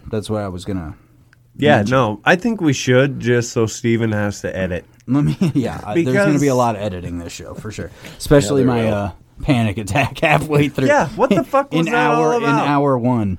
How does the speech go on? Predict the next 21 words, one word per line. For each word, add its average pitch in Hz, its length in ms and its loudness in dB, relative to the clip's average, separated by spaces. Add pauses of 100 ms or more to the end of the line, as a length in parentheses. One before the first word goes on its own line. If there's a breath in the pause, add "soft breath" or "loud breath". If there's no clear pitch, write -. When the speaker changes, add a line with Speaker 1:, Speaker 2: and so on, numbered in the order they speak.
Speaker 1:
<laughs> - 1000 -8
Fucking 113 440 -6
bullshit. 104 540 -6 (680 loud breath)
<clears throat> 175 640 0
Speaker 3:
He's - 100 -14
smoking 151 380 0
that 160 180 -4
pickle 175 320 -2
Rick, 143 200 2
Speaker 2:
Are - 20 2
you, 180 180 2
Speaker 3:
man. 110 220 -2
Speaker 2:
are 165 100 4
you 190 140 4
sure 220 260 2
I 214 160 4
wasn't 208 340 0
being 180 240 2
mean 147 240 0
to 113 120 -6
you? 85 220 -4